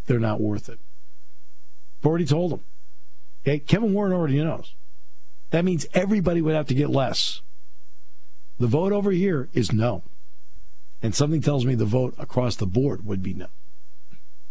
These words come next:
If they came in and brought equal value, all right, now, okay, let's talk a little bit here. If they brought in more value, like U S C and U C L A did,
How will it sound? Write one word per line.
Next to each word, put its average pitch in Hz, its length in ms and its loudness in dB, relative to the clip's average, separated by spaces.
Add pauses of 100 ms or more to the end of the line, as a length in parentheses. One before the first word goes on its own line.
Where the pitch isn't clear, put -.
(1120)
If 151 140 2
they 165 160 2
came 214 400 0
in 202 220 2
and 143 160 2
brought 139 340 0
equal 247 460 2
value, 101 500 -2 (1120)
all 233 360 2
right, 123 200 0
now, 214 540 2
okay, 135 260 0
let's 127 220 0
talk 143 280 0
a 120 40 0
little 90 180 0
bit 82 160 -2
here. 80 200 -2 (1080)
If 135 120 2
they 151 100 2
brought 151 260 2
in 131 80 0
more 226 320 2
value, 92 560 0 (1200)
like 117 220 0
U 131 180 2
S 120 120 0
C 131 120 2
and 113 80 2
U 113 120 2
C 127 160 2
L 107 160 0
A 123 80 2
did, 143 240 0